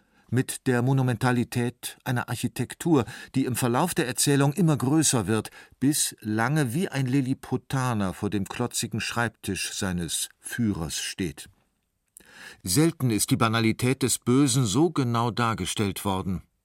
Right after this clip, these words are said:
Und Ähnliches gelingt Süberberg auch bei der Beschreibung des Obersalzberg-Tourismus,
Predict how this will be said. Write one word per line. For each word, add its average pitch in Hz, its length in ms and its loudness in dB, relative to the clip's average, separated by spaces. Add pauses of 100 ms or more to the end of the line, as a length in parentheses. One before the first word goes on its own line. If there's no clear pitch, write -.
(420)
Und 135 200 0
Ähnliches 123 540 2
gelingt 127 340 -2
Süberberg 113 680 0
auch 110 200 -2
bei 117 160 -2
der 113 80 0
Beschreibung 113 580 -2
des - 280 -2
Obersalzberg-Tourismus, 110 1600 -2